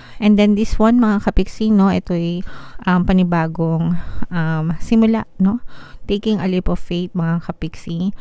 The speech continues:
Take a risk and put your heart's true desire into action. So, huwag kayong matakot na,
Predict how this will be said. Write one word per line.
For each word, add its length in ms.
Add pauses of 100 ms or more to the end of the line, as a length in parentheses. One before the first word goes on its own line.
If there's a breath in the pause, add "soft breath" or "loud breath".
(400 loud breath)
Take 160
a 80
risk 400
and 160
put 160
your 160
heart's 480
true 240
desire 400
into 320
action. 560
So, 320
huwag 240
kayong 160
matakot 400
na, 320